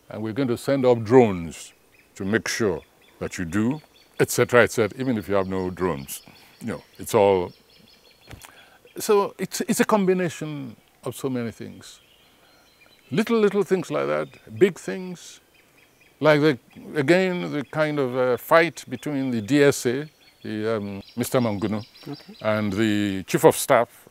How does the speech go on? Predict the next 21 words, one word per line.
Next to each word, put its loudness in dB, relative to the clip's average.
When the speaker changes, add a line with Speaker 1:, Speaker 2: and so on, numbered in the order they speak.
Speaker 1:
of -6
the -8
government, -12
in -2
which 2
one -2
side, -2
head 4
of -2
security, 0
more -2
or -2
less, -2
you -6
know, -10
in -16
Thailand, -12
is -8
fighting 2
the, -4
um, -16